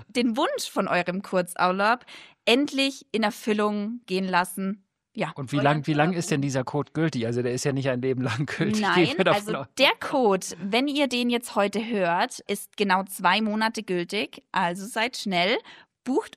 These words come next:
Speaker 1: euren Kurzurlaub und habt Spaß, genießt und ja, bewertet uns auch.
Speaker 2: Genial. Also wir spinnen jetzt mal. Also man hört jetzt die Sendung, dann tickt die Uhr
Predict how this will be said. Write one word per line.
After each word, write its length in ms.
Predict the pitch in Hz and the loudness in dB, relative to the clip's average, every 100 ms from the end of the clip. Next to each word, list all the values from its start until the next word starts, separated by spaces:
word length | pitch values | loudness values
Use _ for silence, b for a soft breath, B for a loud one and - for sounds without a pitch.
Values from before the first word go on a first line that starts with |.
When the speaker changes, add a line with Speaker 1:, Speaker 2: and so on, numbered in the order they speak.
| _ | _
Speaker 1:
euren 340 | 233 269 294 302 | 2 2 0 -4
Kurzurlaub 880 | - 247 240 196 185 175 208 247 _ | -4 -4 -4 -2 2 4 2 -2 _
und 420 | 196 202 214 214 _ | -4 -2 -2 -6 _
habt 220 | - 262 - | -2 -2 -2
Spaß, 520 | 214 208 320 - - | 2 4 2 -2 -4
genießt 500 | 240 254 494 - - _ _ _ | 0 0 -2 -8 -18 _ _ _
und 360 | 262 294 - - - | 0 0 -6 -10 0
ja, 200 | 453 - _ | 0 0 _
bewertet 500 | 359 440 480 285 - | -2 0 0 -2 -12
uns 160 | 175 - | -16 -10
auch. 280 | 110 - - | -10 -4 2
Speaker 2:
Genial. 460 | 165 160 120 101 | 4 4 4 0
Also 280 | 139 143 147 B B B | -2 0 -2 B B B
wir 220 | 147 160 | -2 0
spinnen 280 | - 175 147 | 2 0 0
jetzt 300 | 101 92 - | 0 -4 -6
mal. 280 | 101 95 98 | -6 -4 -6
Also 220 | 120 139 | -4 -2
man 180 | 151 147 | 0 2
hört 240 | 175 180 | 2 4
jetzt 280 | 165 160 - | 0 0 -4
die 80 | 156 | -2
Sendung, 580 | 127 113 104 92 92 92 | 0 0 0 -4 -6 -6
dann 320 | - 139 151 - | -2 -2 -2 -2
tickt 300 | 175 - 156 | -4 -2 -4
die 100 | - | -4
Uhr 400 | 131 175 254 | 0 2 2